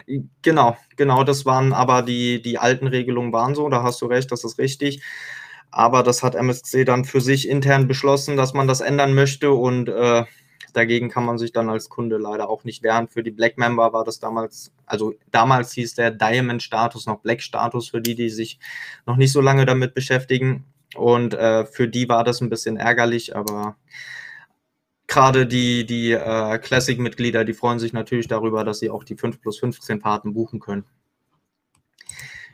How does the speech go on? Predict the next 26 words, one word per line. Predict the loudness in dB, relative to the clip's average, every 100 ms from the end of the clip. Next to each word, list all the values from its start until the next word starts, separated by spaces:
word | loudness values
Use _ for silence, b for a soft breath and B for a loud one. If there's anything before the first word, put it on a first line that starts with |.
| B B -4
Gut, | -2 -2 0
dann | 2 6
war's | 6 4 2
das | 0 2
fürs | 0 0
Erste | 2 0 0
mit | -2 0
den | -2
Kommentaren. | 0 -2 -2 0 0 0 -2
Die | -2
nehme | -2 -4
ich | -4 -2
mal | 0
auf | 0 -2
die | -4
Seite | 0 2 2 -2
und | -4
dann | -4
machen | -4 -2
wir | 0 0
weiter | 0 -2
mit | -2 -2
dem | -4
nächsten | -2 -2 -4 -6
großen | -2 4 4 2 -2
Thema. | 0 0 2 2